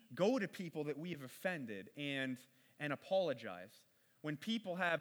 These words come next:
sinned against us or rubbed us the wrong way and come to offer us forgiveness, or if they don't, are you willing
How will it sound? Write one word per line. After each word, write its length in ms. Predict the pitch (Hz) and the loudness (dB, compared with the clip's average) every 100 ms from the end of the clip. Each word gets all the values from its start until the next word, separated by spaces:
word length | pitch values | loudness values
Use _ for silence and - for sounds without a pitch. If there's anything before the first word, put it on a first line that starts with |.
| - | 0
sinned 340 | - - 190 | -10 -6 -4
against 400 | 160 156 151 - - | -4 -2 -4 -4 0
us 260 | 220 139 - | 2 2 -2
or 140 | 143 135 | -6 -2
rubbed 340 | 143 185 143 | 0 0 2
us 220 | 220 226 | 0 0
the 120 | - | -4
wrong 300 | 151 135 127 | -2 -2 -2
way 220 | 113 110 117 | 0 0 0
and 160 | 135 | -2
come 320 | - 208 190 180 | -2 0 0 -2
to 180 | 190 170 - - - | -4 -6 -6 -12 0
offer 320 | 165 - 156 | 0 2 2
us 200 | 262 262 | 2 2
forgiveness, 520 | 165 139 123 110 - - | -4 0 0 0 -6 0
or 220 | 175 185 | 2 2
if 180 | 175 - | 0 0
they 180 | 170 139 | 0 0
don't, 380 | 120 220 226 - - _ _ _ _ _ _ _ 123 | -2 -2 -4 -10 -20 _ _ _ _ _ _ _ 0
are 100 | 135 | 0
you 200 | 165 185 | 0 -2
willing 600 | 135 202 170 123 120 | 0 0 0 -2 -4